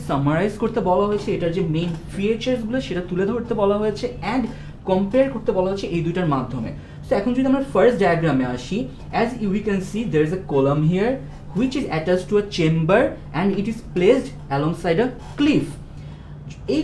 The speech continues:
column and এই চেম্বারের মধ্যে there is already air। যখন ওয়েভটা চেম্বারের ভিতর ঢুকছে, as in flow করছে, এখানে যে টারবাইনটা আছে is rotating।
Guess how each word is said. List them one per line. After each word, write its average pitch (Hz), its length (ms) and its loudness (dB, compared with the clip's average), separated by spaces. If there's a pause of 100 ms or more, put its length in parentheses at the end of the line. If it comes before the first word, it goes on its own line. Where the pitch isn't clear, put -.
(100)
column 247 340 6
and 196 160 0
এই 202 140 0
চেম্বারের 220 520 4
মধ্যে 185 260 0
there 165 140 2
is - 60 -6 (100)
already 196 340 6 (260)
air। 131 120 4 (560)
যখন 185 360 4 (160)
ওয়েভটা 185 460 4 (480)
চেম্বারের 190 340 4
ভিতর 233 180 0
ঢুকছে, 151 420 -2 (120)
as 147 120 0
in 175 60 2 (120)
flow 214 160 6 (160)
করছে, 175 320 4 (500)
এখানে 277 320 2
যে 302 40 -2 (140)
টারবাইনটা 190 760 4 (100)
আছে 160 160 -4 (160)
is 196 80 -4 (180)
rotating। 175 500 6